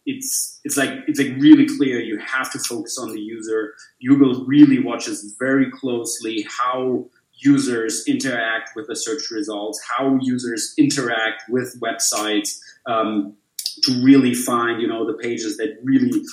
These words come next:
solve their problems, that really satisfy their needs. Because this is, like, I think, a, a very important thing. Google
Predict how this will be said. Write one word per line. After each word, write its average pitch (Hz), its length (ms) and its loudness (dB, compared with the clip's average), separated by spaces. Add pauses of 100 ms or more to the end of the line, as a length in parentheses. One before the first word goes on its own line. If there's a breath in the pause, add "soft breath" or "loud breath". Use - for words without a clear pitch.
(120)
solve 127 400 0
their 120 160 -2
problems, 110 580 -6
that 113 260 -6
really 127 220 2
satisfy 113 560 -2
their 107 160 0
needs. 170 340 2 (220 loud breath)
Because 156 240 2
this 156 120 6
is, 143 200 -2
like, 123 160 -2
I - 80 -14 (100)
think, 123 200 -4
a, 123 200 -16
a 123 40 -18
very 131 280 0
important 113 420 -10
thing. 120 340 -4
Google 139 480 4